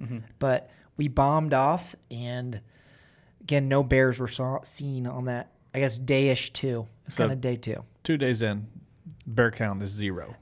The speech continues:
Speaker 2: It is
Speaker 3: Moose
Speaker 2: zero.
Speaker 3: count is one.
Speaker 2: Moose count one. Tons of deer. We saw
Speaker 1: Optimism's still very
Speaker 2: Yeah.
Speaker 1: high, though. We were
Speaker 2: Yeah.
Speaker 1: still in good spirits about,
Speaker 3: Did,
Speaker 1: like,
Speaker 3: did Mac pick up the shed that was glassed?
Speaker 2: No,
Speaker 3: It was
Speaker 2: it was
Speaker 3: too far?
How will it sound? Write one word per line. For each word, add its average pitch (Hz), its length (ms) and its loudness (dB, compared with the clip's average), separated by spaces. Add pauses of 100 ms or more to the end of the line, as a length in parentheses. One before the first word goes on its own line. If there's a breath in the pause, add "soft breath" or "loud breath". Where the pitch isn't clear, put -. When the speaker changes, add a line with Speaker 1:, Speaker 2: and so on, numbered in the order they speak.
(140)
Speaker 2:
It 135 100 0
is 139 60 12
Speaker 3:
Moose 143 100 10
Speaker 2:
zero. 143 100 2
Speaker 3:
count 117 220 4
is 107 140 0
one. 104 340 -2 (120)
Speaker 2:
Moose 175 240 2
count 156 300 4
one. 147 340 2
Tons 226 280 4
of 117 100 -2
deer. 123 360 2
We - 120 -6
saw 160 140 4
Speaker 1:
Optimism's 165 320 6
still 151 160 2
very 151 220 4
Speaker 2:
Yeah. 143 120 6
Speaker 1:
high, 107 60 2
though. 110 280 2
We 139 120 -4
were 135 60 2
Speaker 2:
Yeah. 131 220 2 (180)
Speaker 1:
still 120 240 -2
in 113 80 -4
good 110 120 -2
spirits 101 400 -4
about, 135 140 2
Speaker 3:
Did, 151 60 2
Speaker 1:
like, 101 160 -8 (240)
Speaker 3:
did 151 160 0
Mac 151 220 -2
pick - 220 -2
up - 180 -2
the 160 60 -4
shed 185 380 -4
that 175 120 -4
was 170 140 -6
glassed? 165 480 0
Speaker 2:
No, 139 320 -2
Speaker 3:
It 113 60 -4
was 127 120 4
Speaker 2:
it - 20 0
was 123 60 -2
Speaker 3:
too 127 120 6
far? 120 180 4